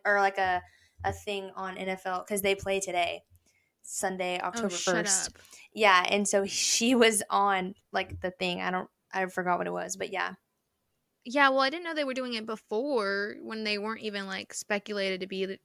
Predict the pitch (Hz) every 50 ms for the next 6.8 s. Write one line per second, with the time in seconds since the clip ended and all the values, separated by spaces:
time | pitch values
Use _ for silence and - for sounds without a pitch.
0 | _ - - 220 214 226 226 226 240 247 254 254 254 254 254 254 254 254 262 247
1 | - - - - 196 202 - - 214 208 190 185 240 247 226 214 208 202 190 190
2 | 190 190 190 185 175 - - 214 220 - - - 185 180 180 180 180 185 202 208
3 | 214 220 - 214 _ _ _ _ _ _ _ _ _ - 208 220 220 214 202 -
4 | - - 226 208 196 190 - 202 196 190 185 - 208 202 196 185 180 - - 220
5 | 226 - 233 220 214 - 226 214 202 - - 208 208 196 202 202 202 196 208 190
6 | 190 196 190 180 180 180 214 214 208 202 196 190 185 185 185 190